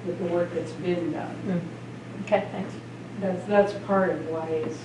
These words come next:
Speaker 1: useful. And, and what, the part of it that we haven't, the dotted line that we haven't completed is how do we,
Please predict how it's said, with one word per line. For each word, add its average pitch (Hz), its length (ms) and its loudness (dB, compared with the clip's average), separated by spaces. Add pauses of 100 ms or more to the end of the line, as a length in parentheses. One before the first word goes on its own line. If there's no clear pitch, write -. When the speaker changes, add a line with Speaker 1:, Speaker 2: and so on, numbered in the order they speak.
(320)
Speaker 1:
useful. 180 360 0
And, - 640 -6
and 170 260 -4 (340)
what, 202 280 8 (220)
the 202 120 2
part 220 260 6
of 196 80 6
it 190 160 4
that 175 100 4
we 170 160 2
haven't, 175 460 0 (340)
the 170 280 4 (320)
dotted 180 360 8
line 180 260 4
that 160 120 2
we 160 120 2
haven't 196 400 2
completed 170 520 0
is 165 280 0 (400)
how 214 200 8
do 208 80 8
we, 180 480 6